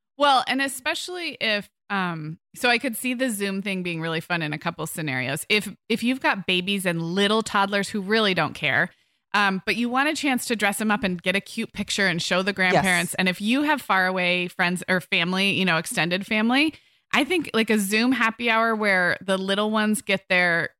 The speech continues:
Speaker 1: costumes on and everybody gets to ooh and ah, and then off Zoom, you get a cute picture, and then that's
Speaker 2: Yes.
Speaker 1: it. Like, that's your main dress up time. You can do
Speaker 2: Yep.
Speaker 1: you know,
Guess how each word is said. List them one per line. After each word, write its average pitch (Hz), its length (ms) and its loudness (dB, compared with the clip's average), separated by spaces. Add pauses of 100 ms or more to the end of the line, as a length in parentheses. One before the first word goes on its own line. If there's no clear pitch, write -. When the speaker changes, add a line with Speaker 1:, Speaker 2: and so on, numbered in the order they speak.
(100)
Speaker 1:
costumes 208 480 0
on 208 200 2
and 190 100 0
everybody 190 360 0
gets 190 200 -2
to - 200 -2
ooh 196 140 4
and 185 140 2
ah, 226 460 4
and 202 180 2
then 190 240 2 (200)
off 226 260 2
Zoom, 214 340 -4
you 190 80 -4
get 190 140 -2
a 180 40 -4
cute 180 260 -10
picture, 214 520 -4
and 190 160 0
then 190 280 -4
that's 202 160 0
Speaker 2:
Yes. 180 200 4
Speaker 1:
it. - 20 -12
Like, 180 140 -2
that's 202 220 0
your 214 80 0
main 190 240 0
dress 180 240 -2
up - 140 -6
time. 82 280 -2
You 190 140 0
can 214 160 2
do 185 300 2
Speaker 2:
Yep. 190 200 2 (320)
Speaker 1:
you 185 80 0
know, - 40 0